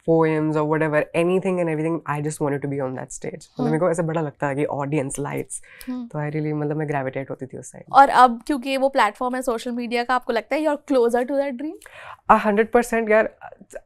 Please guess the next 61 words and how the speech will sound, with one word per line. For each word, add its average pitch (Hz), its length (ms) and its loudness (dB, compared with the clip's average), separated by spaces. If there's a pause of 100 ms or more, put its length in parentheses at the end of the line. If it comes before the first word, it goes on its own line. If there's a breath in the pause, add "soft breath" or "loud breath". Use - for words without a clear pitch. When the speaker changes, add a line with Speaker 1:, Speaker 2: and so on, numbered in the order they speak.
Speaker 1:
I 190 120 4
just 220 400 -2
feel 214 160 0
like 254 240 -2 (460)
कभी-कभी 208 320 4
मैं 254 100 6
सोचती 208 320 2
हूँ 208 80 -2
कि 233 60 -4
कितनी 220 320 -2
क्रेजी 175 400 0
बात 156 240 -4
है 156 100 -2
कि 180 400 -4
मैंने 165 280 0
जो-जो 175 320 -2
सोचा 180 340 -4
वो 190 140 -2
हो 190 220 0
गया। 151 200 -2
मतलब 165 260 2
obviously 160 320 0
मेहनत 143 280 0
भी 143 140 -2
करी, 135 240 -2
किसी 143 220 -10
ने 156 60 2
आके 135 320 0
नहीं 143 120 -4
दिया। 135 240 -6
Speaker 2:
Yeah। - 340 -8 (100)
Speaker 1:
But 208 100 6
it's 214 200 2
so 240 160 8
wonderful 185 460 4
कि 214 140 -2
मतलब 196 280 0
इंसानों 165 360 0
के 180 80 0
पास 180 240 0
ये 190 60 2
गिफ्ट 160 320 -2
है 123 60 -2
कि 147 100 -2
आप 160 120 2
बैठ 160 300 2
के - 100 -4
अपनी 180 180 -2
लाइफ 175 260 2
लिख 165 180 2
सकते - 380 -8
हो। 135 160 -2
And 139 420 -2
जिनके 160 260 0
पास 180 180 0
प्रिविलेज 156 320 2
है, 160 60 0
especially 156 340 0
उनके 147 260 0
लिए 143 120 -2
तो 135 240 -4